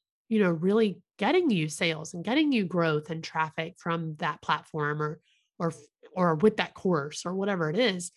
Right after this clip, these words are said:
But maybe it is time to let it go. And only you can decide that, but you have to actually be digging into, is this working or is it not? And be willing to let it go if it's time to do that. Next up,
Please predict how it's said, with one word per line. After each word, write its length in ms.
But 200
maybe 520
it 60
is 200
time 220
to 60
let 140
it 100
go. 360
And 100
only 320
you 200
can 180
decide 460
that, 300
but 180
you 100
have 420
to 120
actually 400
be 160
digging 380
into, 640
is 220
this 280
working 460
or 140
is 220
it 140
not? 500
And 120
be 160
willing 540
to 60
let 220
it 140
go 400
if 200
it's 180
time 280
to 60
do 180
that. 200
Next 400
up, 200